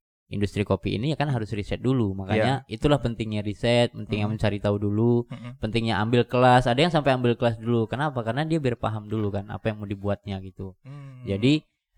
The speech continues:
Speaker 1: nantinya adalah biar nggak di, eh, biar nggak diboho-, bodoh-bodohi lah istilahnya kan sama si karyawannya sendiri gitu. Karena kan, eh,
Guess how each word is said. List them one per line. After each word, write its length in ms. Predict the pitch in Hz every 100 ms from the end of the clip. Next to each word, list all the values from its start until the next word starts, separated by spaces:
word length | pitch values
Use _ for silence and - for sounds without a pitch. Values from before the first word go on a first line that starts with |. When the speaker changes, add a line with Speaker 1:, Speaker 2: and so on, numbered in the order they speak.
| _
Speaker 1:
nantinya 540 | - 107 117 117 135 165
adalah 420 | 131 110 139 170 - _
biar 400 | - 110 110 139
nggak 240 | 170 120 107
di, 300 | 117 139 175
eh, 380 | - 110 104 104
biar 200 | 107 113
nggak 180 | 110 107
diboho-, 560 | 110 104 110 110 107 107
bodoh-bodohi 680 | 113 110 104 110 131 170
lah 380 | 135 104 104 107 _ - 107 -
istilahnya 520 | 101 - 98 101 95
kan 160 | 98
sama 320 | 95 92 95 110
si 220 | - 117
karyawannya 460 | - 92 92 95 98
sendiri 500 | 104 113 113 101 95
gitu. 320 | 95 - 92 - - _ _
Karena 220 | - 92
kan, 140 | 131 143 - _ _ _ _ _
eh, 480 | - 95 95 92 92